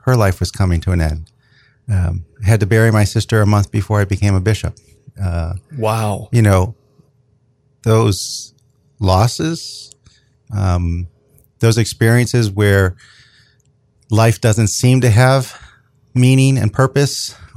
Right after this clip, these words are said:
Speaker 1: or where our peace is shaken and broken, uh, those are the times, uh, where we fall into crisis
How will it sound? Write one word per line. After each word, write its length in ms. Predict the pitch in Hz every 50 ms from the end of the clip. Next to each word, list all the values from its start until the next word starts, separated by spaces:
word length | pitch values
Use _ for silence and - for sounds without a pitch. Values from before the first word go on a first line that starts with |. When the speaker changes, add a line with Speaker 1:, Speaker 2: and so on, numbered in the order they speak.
| - _ -
Speaker 1:
or 640 | 107 104 101 98 98 95 92 95 95 92 87 - _ - _ _ _ _ - _ _ _ _ _ _ _ _
where 240 | - 101 98 98 98 98
our 100 | 98 92
peace 460 | - - - 120 120 123 - - - - -
is 140 | 110 107 92
shaken 460 | - - - 113 110 - - 120 117
and 120 | 107 92 85
broken, 520 | 101 101 107 107 - 135 131 143 135 - _ _ _ _ _ _ _ _ _ _ _ _ _ _ -
uh, 160 | - 92 90 90
those 260 | 90 104 117 123 -
are 80 | 135 127
the 100 | 139 -
times, 580 | - - 107 92 90 90 92 101 98 - - _ _ _ _ _ _ _ _ _ _ -
uh, 220 | - 98 95 92 92
where 180 | 90 101 101 101
we 340 | 101 104 101 101 101 98 98
fall 300 | - - - 107 101 104
into 120 | 104 101 107
crisis 640 | - - 135 147 - - - - - - - -